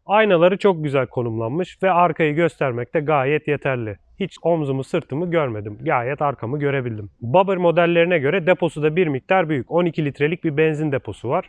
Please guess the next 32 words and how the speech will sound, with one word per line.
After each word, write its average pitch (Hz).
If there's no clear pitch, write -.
Beş 220
buçuk 160
litre 143
benzin 175
yaktığını 165
da 131
düşünürsek 165
ortalama 123
size 190
azami 175
iki 185
yüz 175
kilometre 147
durmadan 170
sürüş 170
imkanı 151
tanıyor. 101
Zaten 175
oturuş 180
pozisyonunda 147
düşünüldüğünde 139
iki 160
yüz 175
kilometreden 151
fazla 139
hiç 160
durmadan 139
sürebileceğinizi 131
ben 151
düşünmüyorum. 110
Gidon 208
tasarımı 165